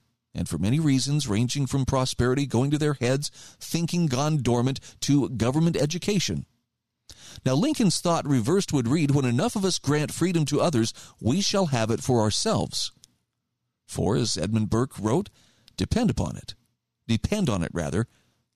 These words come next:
lovers of freedom will be free." Leonard Read asks, "Who among us, who amongst us, rather,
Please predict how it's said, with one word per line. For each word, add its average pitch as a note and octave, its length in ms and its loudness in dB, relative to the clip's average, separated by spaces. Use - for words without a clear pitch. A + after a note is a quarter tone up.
lovers D#3+ 440 0
of F#3+ 80 -4
freedom G2 420 -2
will G#2 160 2
be G#2+ 160 0
free." D2+ 420 -6
Leonard F#3+ 320 2
Read F3 220 2
asks, C#3+ 440 0
"Who B3 240 2
among E3+ 280 2
us, C3 360 0
who A3 140 4
amongst E3+ 400 2
us, G#2+ 160 -2
rather, G#2 280 0